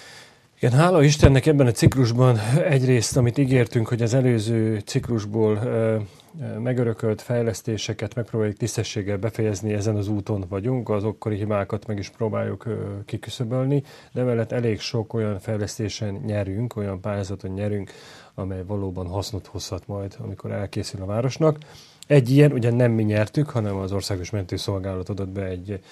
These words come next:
pályázatot, de hát nagyon fontos, én erről kaptam értesítést januárban, csak a részletek tisztázódtak mostanra.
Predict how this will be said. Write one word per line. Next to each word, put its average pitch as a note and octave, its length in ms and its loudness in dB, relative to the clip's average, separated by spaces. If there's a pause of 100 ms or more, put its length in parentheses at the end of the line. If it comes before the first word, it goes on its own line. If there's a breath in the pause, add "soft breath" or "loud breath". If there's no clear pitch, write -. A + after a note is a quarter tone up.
(280 loud breath)
pályázatot, A#2 460 0
de A#2+ 80 2
hát A2+ 100 2
nagyon B2 320 4
fontos, B2 680 0 (360)
én A2 100 0
erről G#2+ 180 0
kaptam G#2+ 300 -2
értesítést A2+ 580 -4
januárban, A2 580 0
csak G#2+ 200 -10
a G#2+ 60 0
részletek G2+ 680 -2
tisztázódtak F#2+ 800 -6
mostanra. A#2 480 -2